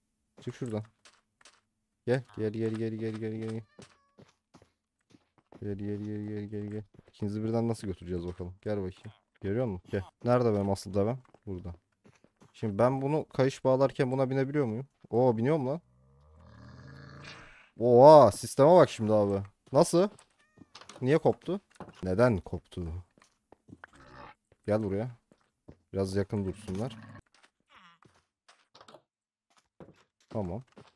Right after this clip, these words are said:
Geliyor mu? Aa, tamam. Sisteme bak abi. Çok iyi değil mi? Koşsam ayrılır mı? Yok, mantık olarak onun da koşması gerekiyor. Oh. Sistem çok iyi abi. Oh. Şu anda yapmam gereken koordinatlara doğru gitmek abi.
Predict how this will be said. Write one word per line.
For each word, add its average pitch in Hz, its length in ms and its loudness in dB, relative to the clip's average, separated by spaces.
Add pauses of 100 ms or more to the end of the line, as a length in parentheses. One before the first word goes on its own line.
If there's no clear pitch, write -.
(840)
Geliyor 151 240 0
mu? 151 220 -8 (320)
Aa, 156 140 2
tamam. 180 340 4
Sisteme 170 460 6
bak 180 140 10
abi. 147 260 8 (720)
Çok 117 180 -2
iyi 180 100 2
değil 214 120 2
mi? 208 220 2 (840)
Koşsam 160 340 0
ayrılır 180 300 4
mı? 180 220 -4 (960)
Yok, 101 200 -2
mantık 117 260 -2
olarak 123 220 2
onun 123 160 2
da 110 60 0
koşması 87 440 -8
gerekiyor. 87 320 -8 (320)
Oh. 101 180 0 (1400)
Sistem 131 380 2
çok 127 260 0
iyi 113 100 4
abi. 101 140 2 (220)
Oh. 113 180 0 (320)
Şu - 220 4
anda 156 160 8
yapmam 160 320 4
gereken 143 340 2
koordinatlara 139 640 0
doğru 131 160 0
gitmek 139 320 -4
abi. 98 260 0